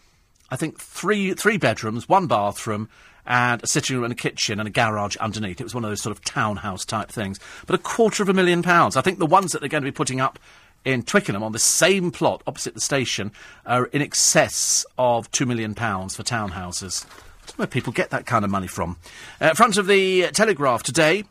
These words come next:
top British envoy says Putin is a thug and a liar. I should imagine probably economical with the truth would have sounded a little bit safer, but there you go.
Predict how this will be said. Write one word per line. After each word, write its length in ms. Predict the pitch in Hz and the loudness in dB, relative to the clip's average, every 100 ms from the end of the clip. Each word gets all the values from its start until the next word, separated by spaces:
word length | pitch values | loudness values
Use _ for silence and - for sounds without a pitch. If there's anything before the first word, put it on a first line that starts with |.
| _ _ _ _ _ _ - - - | _ _ _ _ _ _ -20 -18 -2
top 200 | 175 - | -2 2
British 200 | 160 135 | 2 4
envoy 300 | 185 165 143 | 2 4 2
says 220 | - 123 | 2 -2
Putin 440 | - 196 - 147 139 | -2 -2 0 0 -2
is 120 | 131 | -4
a 40 | |
thug 500 | - - 170 208 - - - - _ 131 | -4 2 4 2 -2 -16 -20 -20 _ 0
and 140 | 135 | 2
a 60 | 123 | 4
liar. 500 | 131 135 120 139 196 _ - - - - - | 4 4 4 2 -2 _ -20 -20 -20 -20 -12
I 60 | |
should 160 | 127 110 | -8 -2
imagine 260 | 120 110 107 | -2 -2 -4
probably 200 | 110 - | -6 -4
economical 480 | 139 139 117 107 120 | -2 -2 -2 -2 -4
with 140 | 107 | -4
the 40 | 104 | -4
truth 360 | - 190 - | 0 0 0
would 100 | 101 | -8
have 80 | 98 | -6
sounded 260 | 113 101 104 | -2 -2 0
a 60 | |
little 280 | 107 127 - | 0 0 -2
bit 140 | 95 - | -4 -2
safer, 380 | 113 95 - | 0 -2 -4
but 160 | 139 135 | -6 -4
there 100 | 131 | -4
you 160 | 104 92 | -4 -4
go. 260 | 104 151 | -4 -6